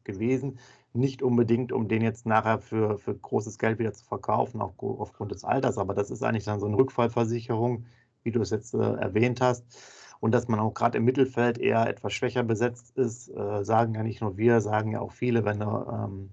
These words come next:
ja, wenn man sich die Kommentare, Foren, alles Mögliche anschaut, da ist natürlich auch auf den, äh, zentralen Rollen nicht die Qualität drin, wie in der Abwehr zum Beispiel. Oder jetzt aktuell auch im Sturm. Ja,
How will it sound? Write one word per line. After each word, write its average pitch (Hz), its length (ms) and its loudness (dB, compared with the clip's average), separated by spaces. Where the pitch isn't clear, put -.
ja, 104 180 -6
wenn 104 100 -6
man 107 140 -4
sich 101 280 -6
die 113 180 2
Kommentare, 110 540 4
Foren, 113 420 0
alles 110 240 0
Mögliche 113 520 -2
anschaut, 110 520 0
da 95 140 2
ist 85 120 0
natürlich 104 420 -2
auch 101 80 -4
auf 104 160 0
den, 104 300 -4
äh, 107 180 -6
zentralen 107 540 0
Rollen 110 400 2
nicht 110 200 -4
die 113 60 -12
Qualität 107 600 2
drin, 107 240 0
wie 107 120 0
in 101 80 -4
der 101 80 2
Abwehr 107 280 -2
zum 104 160 -10
Beispiel. 104 400 -10
Oder 107 220 6
jetzt 104 180 2
aktuell 110 340 0
auch 107 140 -2
im 95 120 -10
Sturm. 127 420 4
Ja, 92 140 2